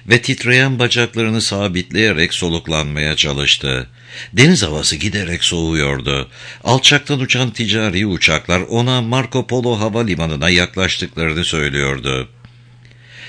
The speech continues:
"Size Bayan Brooks'la ilgili anlatmam gereken bazı şeyler var."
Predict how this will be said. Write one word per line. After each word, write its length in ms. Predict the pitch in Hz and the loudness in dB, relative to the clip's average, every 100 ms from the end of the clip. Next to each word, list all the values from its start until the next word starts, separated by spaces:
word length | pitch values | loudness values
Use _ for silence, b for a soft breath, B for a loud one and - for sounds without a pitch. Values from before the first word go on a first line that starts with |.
| B | B
"Size 420 | - 113 110 104 | -2 0 0 0
Bayan 420 | 98 107 113 98 | 0 0 0 0
Brooks'la 500 | 92 127 123 - 92 | 0 0 0 -2 -2
ilgili 320 | 95 85 95 95 | -2 0 -2 0
anlatmam 680 | 98 101 104 - 101 120 | 0 2 0 0 0 0
gereken 520 | 87 87 78 95 101 80 | 2 0 0 0 0 0
bazı 360 | 98 80 90 | 0 0 0
şeyler 440 | - 82 71 82 78 | 0 0 0 0 0
var." 500 | 67 65 64 - | -2 -4 -6 -14